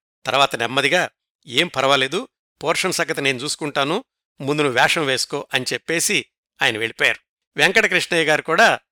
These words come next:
స్థానం నరసింహారావు గారిని ప్రోత్సాహపరిచారు. 'సరే, పర్వాలేదురా, ఆయన చెప్తున్నాడు కదా,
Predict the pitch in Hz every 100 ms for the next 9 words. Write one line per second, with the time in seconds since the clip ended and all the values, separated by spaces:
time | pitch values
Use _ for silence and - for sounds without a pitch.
0 | _ _ _ - - 170 160 135 - 143
1 | 135 135 135 160 190 117 - 151 - 160
2 | 139 123 135 113 - 131 165 127 135 180
3 | 165 151 175 190 - _ _ _ 131 131
4 | 123 - 185 180 165 147 175